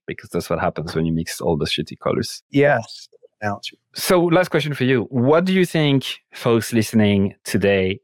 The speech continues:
Speaker 1: uh, should learn that will help them in the next ten, twenty, fifty years?
Speaker 2: That's a long way down the line. The main thing is the loving it aspect,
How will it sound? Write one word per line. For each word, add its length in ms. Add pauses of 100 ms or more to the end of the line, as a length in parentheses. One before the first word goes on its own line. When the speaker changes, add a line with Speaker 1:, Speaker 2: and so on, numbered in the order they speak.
Speaker 1:
uh, 160
should 260
learn 380 (680)
that 200
will 160
help 240
them 400 (220)
in 100
the 80
next 480
ten, 340
twenty, 340
fifty 340
years? 320 (120)
Speaker 2:
That's 220
a 60
long 280
way 300
down 280
the 80
line. 420 (200)
The 160
main 480
thing 460 (140)
is 720
the 140
loving 420
it 240
aspect, 720